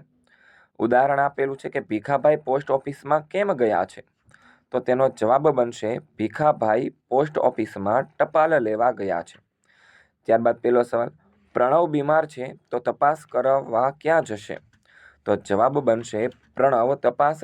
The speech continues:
કરાવવા દવાખાનામાં જશે. પછી બીજું, ભીખાભાઈએ મુંબઈ જવા ક્યાંથી ટિકિટ લેવી પડશે?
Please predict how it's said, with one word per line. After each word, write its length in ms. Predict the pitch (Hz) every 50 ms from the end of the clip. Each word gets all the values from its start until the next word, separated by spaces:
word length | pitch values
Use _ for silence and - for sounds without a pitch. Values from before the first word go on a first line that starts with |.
| 151 -
કરાવવા 540 | 127 127 123 120 113 104 98 104 117 127 139
દવાખાનામાં 1040 | 117 101 - 117 117 135 143 147 147 - 120 113 107 107 104 107 117 135 - 160 - -
જશે. 280 | - 92 - - 95 76 - _ _ _ _ _ _ _ _ _ _ _ _ _ _ _ _ _ _ _ _ _ _ _ _ _ _ _ _ _ _ _ _ _ _ _ _ _ _ _ _ _ _ _ _ _ _ _ _ _ _ _ _ _ _ _
પછી 340 | 131 131 - - 110 - - _ _ _ _ _ _ -
બીજું, 300 | 127 127 - - - - _ _ _ _ _
ભીખાભાઈએ 680 | 113 117 117 147 156 160 165 147 143 135 135 139 135 131
મુંબઈ 420 | 131 120 113 123 131 143 160 165
જવા 400 | 160 160 127 123 113 113 127 139
ક્યાંથી 520 | 139 - _ - 147 139 147 147 - 175 165
ટિકિટ 340 | - 139 135 - 120 - 156
લેવી 360 | 139 127 110 113 117 131 135
પડશે? 400 | - 107 101 104 101 - 107